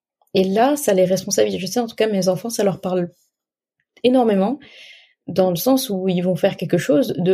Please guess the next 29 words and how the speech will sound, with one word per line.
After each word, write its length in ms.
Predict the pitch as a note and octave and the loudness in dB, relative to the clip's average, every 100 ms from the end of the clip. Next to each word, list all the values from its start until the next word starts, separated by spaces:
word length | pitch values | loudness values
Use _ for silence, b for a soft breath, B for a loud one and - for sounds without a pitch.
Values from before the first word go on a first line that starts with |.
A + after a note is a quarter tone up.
| - | 2
eux-mêmes, 280 | F#3 C4 C4 | 2 2 2
ils 100 | G3 | 2
vont 100 | F#3 | 0
dire, 220 | A#3 G3+ | 0 0
euh, « 180 | E3+ - _ b b b b b b - | -4 -6 _ b b b b b b -18
Je 80 | - | -4
crois 140 | A3+ | -2
qu'Allah, 280 | A3 G3+ A3+ | 0 2 2
il 80 | G3 | 2
est 60 | |
pas 140 | F#3+ G3+ | 0 -2
très 160 | - | -2
fier 220 | - G#3 F#3+ | -2 0 0
de 100 | F#3+ | 0
moi 320 | F#3 G3+ G3+ | 0 0 0
avec 200 | F3 E3+ | -2 -4
cette 200 | E3+ - | -4 -2
action-là 420 | F#3 - F#3 G#3+ | -4 -4 -2 0
et, 300 | G3 F3+ F3 | 2 0 -2
et 60 | F3 | -2
ça 120 | F#3+ | -2
me, 200 | F#3+ - | 0 -2
et 80 | F3+ | -4
c'est 180 | F3 G3+ | -4 -2
ça 160 | - A3+ | -2 0
qui 140 | A3+ | 0
me 60 | G3+ | 0
fait 140 | G3+ | 0
mal. » 220 | F#3+ - | 0 -2